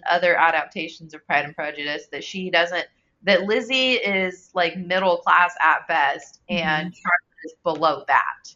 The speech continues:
Speaker 2: Mm-hmm.
Speaker 1: And when she marries Mister Collins, it's like, "Oh, she's greedy, and it's a moment of opportunity." And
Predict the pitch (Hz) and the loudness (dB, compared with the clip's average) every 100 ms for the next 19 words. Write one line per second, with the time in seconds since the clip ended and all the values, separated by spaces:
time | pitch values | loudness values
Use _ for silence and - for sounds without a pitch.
0 | 196 175 156 165 - _ _ _ _ _ | -10 -10 -12 -14 -16 _ _ _ _ _
1 | _ 208 208 196 185 185 196 _ _ _ | _ 4 4 4 0 -6 -10 _ _ _
2 | 196 220 202 233 196 208 208 202 202 - | -6 -4 -4 -6 -2 2 2 0 -4 -10
3 | _ 190 185 190 - 175 233 233 240 214 | _ -6 -6 -6 -4 0 6 6 6 0
4 | 185 175 180 160 - 214 196 196 190 175 | -8 -6 -4 -4 0 2 2 -2 -10 -12
5 | - 196 190 170 160 156 160 170 156 160 | -4 -4 -4 -4 -4 -4 -6 -2 -2 -2
6 | 160 147 165 175 247 233 208 170 170 156 | 2 2 2 -6 -8 -8 -6 -6 -8 -8
7 | 156 156 | -8 -10